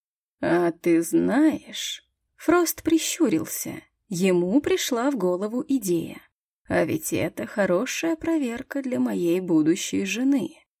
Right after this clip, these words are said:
Если девушка верит в такую нелепость, это говорит о том, что она не очень умна. Как вообще можно верить в этот бред? Но на того умника, кто это придумал,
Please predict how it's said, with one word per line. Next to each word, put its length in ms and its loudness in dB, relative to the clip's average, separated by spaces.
Если 600 2
девушка 720 -4
верит 560 -2
в 100 -18
такую 480 0
нелепость, 840 0
это 440 2
говорит 560 -4
о 80 -4
том, 560 -2
что 300 0
она 420 6
не 220 4
очень 500 -4
умна. 400 0
Как 380 -4
вообще 760 -6
можно 480 2
верить 500 -2
в 120 0
этот 340 0
бред? 560 -4
Но 580 4
на 180 2
того 440 0
умника, 640 -2
кто 260 -2
это 260 2
придумал, 680 2